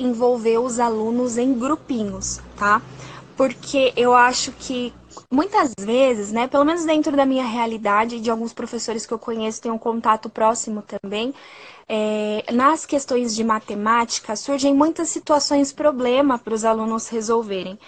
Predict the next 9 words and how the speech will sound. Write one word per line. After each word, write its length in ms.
E 80
não 220
é 100
uma, 360
duas, 500
são 180
cinco, 480
seis, 400
sete, 600